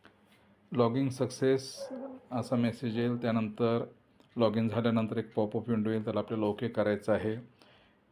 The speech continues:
इथे आता आपल्याला थोड्याशा टॅब व्यवस्थित दिसत नाही, त्यामुळे आपल्याला पुन्हा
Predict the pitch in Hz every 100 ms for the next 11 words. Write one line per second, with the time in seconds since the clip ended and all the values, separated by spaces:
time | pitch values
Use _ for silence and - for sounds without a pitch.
0 | _ 127 120 131 120 120 120 127 120 123
1 | 127 - - _ _ _ _ _ _ _
2 | _ _ _ _ _ _ _ - 120 117
3 | 123 123 120 127 117 117 - 120 120 139
4 | 120 120 120 113 117 113 107 117 117 117
5 | 107 113 120